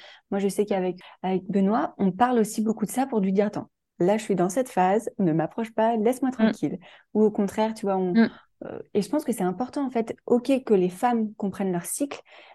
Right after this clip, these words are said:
Speaker 1: mais que les hommes aussi aient un minimum de notions sur tout
Speaker 2: Non,
Speaker 1: ça
Speaker 2: mais
Speaker 1: pour
Speaker 2: complètement.
Speaker 1: appréhender la, la vie de couple ou même la vie, euh, mais même les patrons ou, euh, même dans les entreprises, en fait,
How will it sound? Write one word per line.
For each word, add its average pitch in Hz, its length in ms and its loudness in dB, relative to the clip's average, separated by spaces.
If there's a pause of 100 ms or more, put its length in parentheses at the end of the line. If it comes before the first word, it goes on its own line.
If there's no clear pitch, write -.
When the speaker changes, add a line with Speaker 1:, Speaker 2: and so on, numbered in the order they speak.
(120)
Speaker 1:
mais 190 100 0
que 196 100 -2
les 185 280 0
hommes 233 160 4
aussi 208 520 -2
aient 180 60 -4
un 175 120 2
minimum 220 720 4
de 208 120 4
notions 196 320 -2
sur 208 180 -8
tout 214 120 -4
Speaker 2:
Non, 214 100 2
Speaker 1:
ça - 60 4
Speaker 2:
mais 196 100 6
Speaker 1:
pour 214 140 -4
Speaker 2:
complètement. 202 640 4
Speaker 1:
appréhender 202 460 -2
la, 175 260 -4 (420)
la 196 120 4
vie 185 80 2
de - 120 -20
couple 254 380 4
ou - 20 4
même 196 200 2
la 180 140 2
vie, 214 200 0
euh, 185 80 -2 (300)
mais 202 60 4
même 226 200 6
les 180 100 2
patrons 233 560 0
ou, 202 160 4
euh, 175 100 2
même 180 300 -2
dans 175 120 0
les 180 180 2
entreprises, 196 460 -2
en 202 100 -2
fait, 180 260 -6